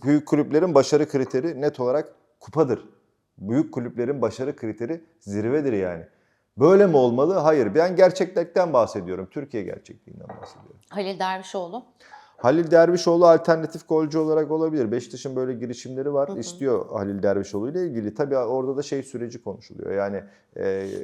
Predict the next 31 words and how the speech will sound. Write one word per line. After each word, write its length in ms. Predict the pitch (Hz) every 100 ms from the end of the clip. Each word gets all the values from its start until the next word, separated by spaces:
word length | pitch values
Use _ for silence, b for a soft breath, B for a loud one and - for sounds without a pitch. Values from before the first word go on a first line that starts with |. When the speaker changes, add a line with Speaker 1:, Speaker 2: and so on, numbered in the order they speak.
| 95
Speaker 1:
bonservis, 840 | 110 117 110 120 113 110 110 -
kiralama 540 | 110 113 113 113 113 110
bedeli, 260 | 107 107
sonrakinden 720 | 107 113 113 110 113 107 110 113
ne 60 |
olacak 400 | 113 107 101 101
falan. 260 | 107 120 123 B B
Bence 340 | 113 127 143 131
ister 300 | - 240 226
Şenol 320 | 139 113 101
Güneş 260 | 95 92
Halil 260 | 101 98 95
Dervişoğlu'nu. 680 | 95 92 90 98 98 160 208 - _
Faydalanır 540 | 123 131 139 147 175
da 120 | 180 156
bence 300 | 160 165 143
lazım 420 | 143 147 165 151
da 200 | 113 101
Beşiktaş'a. 440 | 98 98 101 98
Seninle 360 | 95 117 127 120
burada 220 | 127 120
daha 180 | 120 123
önce 220 | 123 123
konuştuk. 380 | 127 139 196 160 b b b
Hani 200 | 117 113
Abubakar, 760 | 107 120 117 127 - 135 - - b b -
e, 60 | -
Speaker 2:
Tabii, 240 | 214 165
Speaker 1:
Cenk, 320 | 147 131 170 170
Speaker 2:
alternatif. 340 | 147 143 151 _
Speaker 1:
e, 60 | -